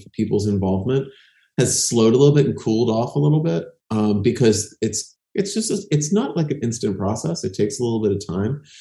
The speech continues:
and people aren't jumping on. I think people are getting onto the metaverse as fast as they wanted to get onto short form video into their content on social. They were like,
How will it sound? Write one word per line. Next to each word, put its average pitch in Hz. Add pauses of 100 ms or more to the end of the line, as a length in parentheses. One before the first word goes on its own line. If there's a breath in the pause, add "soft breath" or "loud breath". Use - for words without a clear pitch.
(280 loud breath)
and 113
people 127
aren't 104
jumping 107
on. 101
I 127
think 147
people 131
are 104
getting 110
onto 107
the 98
metaverse 101
as 98
fast 98
as 95
they 98
wanted 95
to 98
get 95
onto 95
short 101
form 98
video 90
into 98
their 95
content 95
on 78
social. 90
They 95
were 95
like, 98